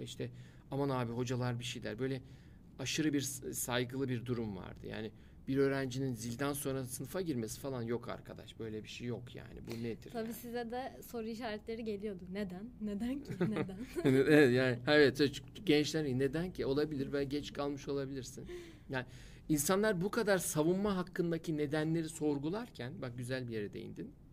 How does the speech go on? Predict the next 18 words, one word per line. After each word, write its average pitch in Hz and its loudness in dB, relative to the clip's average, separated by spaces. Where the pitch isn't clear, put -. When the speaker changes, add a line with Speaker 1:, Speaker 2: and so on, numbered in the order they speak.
Speaker 1:
Hayatında 190 2
yediği 156 2
haltlarla 170 -2
ilgili 156 -2
neden 156 0
sorgusunu 160 -4
sormaz. 123 -6
Hep - -6
dışarıya 170 2
soruyorsun 104 -8
arkadaş. - -12
Bir 208 -2
kendine 247 2
sor 196 0
ya. 185 -4
Yiyorsa 254 2
kendine 233 2
sor. 202 -6